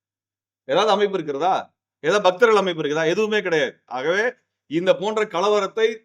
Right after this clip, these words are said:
தமிழ்நாட்டுக்குள்ள கொண்டு வருவதை ஒரு காலத்தில் அனுமதிக்க முடியாது. அந்த நீதிபதி பதவி நீக்கம் பெற வேண்டும்.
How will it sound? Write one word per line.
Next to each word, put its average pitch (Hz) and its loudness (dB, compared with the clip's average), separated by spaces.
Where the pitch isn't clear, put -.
தமிழ்நாட்டுக்குள்ள 190 -2
கொண்டு 190 -2
வருவதை 185 -2
ஒரு 165 -4
காலத்தில் 185 0
அனுமதிக்க 165 -6
முடியாது. 156 -2
அந்த 143 -4
நீதிபதி 208 -2
பதவி 196 -2
நீக்கம் 180 -6
பெற 151 -4
வேண்டும். 123 -10